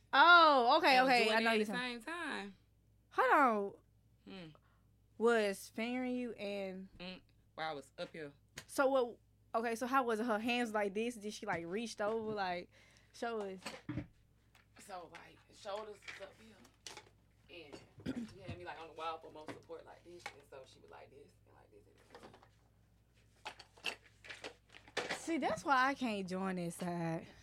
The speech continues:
Speaker 2: <laughs>
Speaker 1: <laughs> I'm scared. I can't, 'cause, uh,
Speaker 2: That
Speaker 1: that's
Speaker 2: shit.
Speaker 1: that shit that had you in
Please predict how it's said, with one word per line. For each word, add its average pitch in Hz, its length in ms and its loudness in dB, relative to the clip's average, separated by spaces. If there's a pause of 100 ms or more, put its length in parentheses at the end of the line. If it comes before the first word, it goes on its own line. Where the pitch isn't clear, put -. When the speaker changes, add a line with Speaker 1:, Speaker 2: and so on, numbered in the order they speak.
(140)
Speaker 2:
<laughs> 156 640 -20
Speaker 1:
<laughs> 403 1120 10 (1400)
I'm 659 220 10
scared. 262 640 8
I 571 120 4
can't, 233 440 2
'cause, 226 240 0
uh, 202 560 2 (400)
Speaker 2:
That 170 160 -4
Speaker 1:
that's 262 140 8
Speaker 2:
shit. 494 100 6
Speaker 1:
that 349 220 6
shit 302 180 0
that 277 120 4
had 254 160 4
you 240 180 -2
in 208 340 0